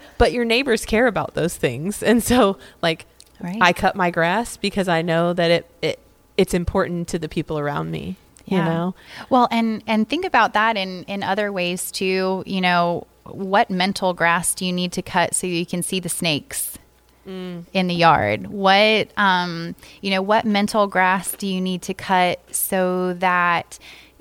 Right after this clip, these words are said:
Speaker 2: your, the people who live with you, you know, your kids or your spouse or
Speaker 1: Mm.
Speaker 2: your roommate or,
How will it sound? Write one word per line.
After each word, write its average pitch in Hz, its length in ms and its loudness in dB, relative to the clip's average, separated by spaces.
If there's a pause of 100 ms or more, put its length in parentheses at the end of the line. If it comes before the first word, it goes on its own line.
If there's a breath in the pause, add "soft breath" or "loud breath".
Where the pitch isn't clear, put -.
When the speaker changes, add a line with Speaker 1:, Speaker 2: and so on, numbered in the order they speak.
Speaker 2:
your, 180 640 4
the 196 100 -2
people 233 300 2
who 214 120 2
live 185 400 0
with 180 340 2
you, - 300 -8
you 185 140 -2
know, 180 180 4
your 196 260 2
kids 180 440 -2
or 175 80 -4
your 180 160 -2
spouse 175 580 2
or 175 140 2
Speaker 1:
Mm. 175 80 0
Speaker 2:
your 175 120 0
roommate 180 680 -2
or, 175 460 2